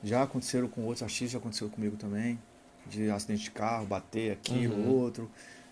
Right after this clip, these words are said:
Speaker 1: É, então você se, você se coloca em risco todo momento, né? Então aquilo ali,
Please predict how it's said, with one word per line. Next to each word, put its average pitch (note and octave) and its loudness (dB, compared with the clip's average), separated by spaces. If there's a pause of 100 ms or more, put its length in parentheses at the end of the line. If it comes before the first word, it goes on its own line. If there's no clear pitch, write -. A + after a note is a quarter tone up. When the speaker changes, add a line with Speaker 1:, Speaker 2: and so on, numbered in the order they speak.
Speaker 1:
É, G2+ -2 (1160)
então G#2+ -2
você G#2+ -2
se, B2+ 4
você B2 -2
se - -4
coloca B2+ 6
em C#3 4
risco C#3 4 (160)
todo C#3 6
momento, D3 4
né? G#2 -2 (180)
Então A#2 -2 (160)
aquilo D#3 4
ali, C#3+ 8